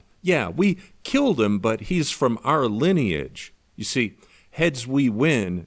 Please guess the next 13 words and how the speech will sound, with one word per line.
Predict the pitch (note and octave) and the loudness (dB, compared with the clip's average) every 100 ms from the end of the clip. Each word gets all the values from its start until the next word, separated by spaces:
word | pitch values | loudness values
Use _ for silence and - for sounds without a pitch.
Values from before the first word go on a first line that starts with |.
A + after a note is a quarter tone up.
| _ | _
tails | - C#3 A#2+ G#2+ F#2 - - | 0 2 2 2 -2 -8 -10
you | F2+ A2 | -2 0
lose. | G2 E2+ A2+ F2 C#2 - - - _ _ _ _ _ - | 0 2 2 0 -4 -12 -16 -18 _ _ _ _ _ -4
But | A2 G2+ | -2 2
like | A#2+ A#2 A#2 | 0 0 2
with | A2 - | 2 2
most | G#2 A#2+ A#2+ - | 2 2 0 -4
crimes, | - G#2 F2 E2 E2 D#2 - | -2 0 2 0 -2 -6 -2
there | F#2+ | 0
was | F#2 F2+ F2 F#2+ | 2 2 2 0
a | |
little | F2+ A#2+ A#2 | 0 0 0
detail, | F#2 F#2+ F2+ - F2+ D2 C#2 | 0 -2 -2 -4 -4 -2 -4